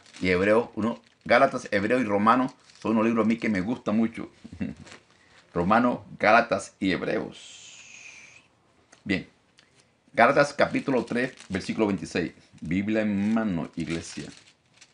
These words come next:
Que se escuche el papel. Que se escuche, saborelo. Tres veintiséis. Pues todos sos-,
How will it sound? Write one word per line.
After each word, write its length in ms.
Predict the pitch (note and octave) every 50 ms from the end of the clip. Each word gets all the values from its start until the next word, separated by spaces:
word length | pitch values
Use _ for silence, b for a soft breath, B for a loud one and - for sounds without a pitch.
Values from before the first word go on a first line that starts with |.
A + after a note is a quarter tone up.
| _ _ _ - - - _ - - - _ _ _ _ _ _ _ _ - - _ - - - _ _ _ _ - - - - _ _ _ _ _ _ _ _ _ _ _ _ _ _ _ -
Que 100 | - F#2
se 120 | E2+ F#2+ F#2+
escuche 540 | - - - - - - D3+ - - D3+
el 100 | A2+ G2
papel. 680 | F2+ - - - - - _ - C#3+ A2 F2+ D#2 - - _ _ _ _ _ _ _ _ _ _ _ b b b b -
Que 100 | - A2
se 120 | G#2+ C3 A#2
escuche, 800 | - - - - D4 B3 - - - - - F#2+ E2+ - - - _ _ _
saborelo. 640 | - - - C#3 C3 B2 C#3 D#3+ E3+ D3 G#2+ F#2 - - _ _ _ _ _ _ _ _ _ _ _ _ _ _ _ _ _ _ _ - _ _ _ _ _ - _ _ _ - _ _ _ _ _ _ _ _ _ _ _ _ _ _ _ _ _ _ _ _
Tres 100 | - G#2+
veintiséis. 440 | A2+ A#2 G2+ G2 - A2 F2 D2 - - - _ _ _ _ _ _ _ _ _ _ _ _ _ _ _ _ _ _ _ _ _ _ _ _ _ _ _ b b b b b b b b b b _ _ _ _ _ _ _ _ _ _ _ _ _ _
Pues 280 | C#3 C#3+ C#3 - - _ _
todos 680 | - F#3 G3+ G#3+ A3+ A3 A3+ B3+ A#3 - - - - _ _
sos-, 500 | - - - - C#3+ C#3+ C#3+ C#3+ - -